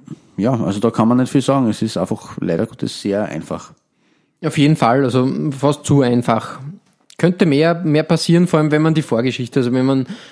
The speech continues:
Speaker 2: wenn man weiß, okay, Ulsport hatte schon gute Designs und hat
Speaker 1: Genau.
Speaker 2: sich sehr bemüht da und dieses Jahr halt leider nein. Ja, ähm, es geht weiter beim F A C.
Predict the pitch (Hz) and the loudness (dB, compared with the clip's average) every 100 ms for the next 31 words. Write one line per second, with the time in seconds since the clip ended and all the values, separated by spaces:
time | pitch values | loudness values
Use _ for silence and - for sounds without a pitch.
0 | - 139 135 123 127 175 165 180 156 160 | -6 0 2 4 4 2 2 2 4 2
1 | - 160 151 147 156 156 160 156 156 151 | 2 0 2 0 2 2 2 2 2 2
2 | 147 143 131 139 139 127 139 139 135 123 | 2 2 2 2 2 0 0 0 2 0
3 | 123 117 139 147 156 147 - - - _ | 2 2 2 2 0 0 -8 -20 -20 _
4 | - 147 143 143 - 147 143 135 127 131 | -4 0 0 0 -4 -4 -2 -2 0 0
5 | 135 120 120 120 113 110 104 - - _ | 0 0 2 4 4 2 0 -4 -20 _
6 | _ - 135 196 190 151 151 156 165 156 | _ -6 0 0 2 2 4 4 2 -2
7 | - 147 - 160 127 143 - 220 214 196 | -2 0 2 2 2 2 4 2 4 2
8 | 180 147 - 165 - 127 180 | 2 0 0 0 2 2 4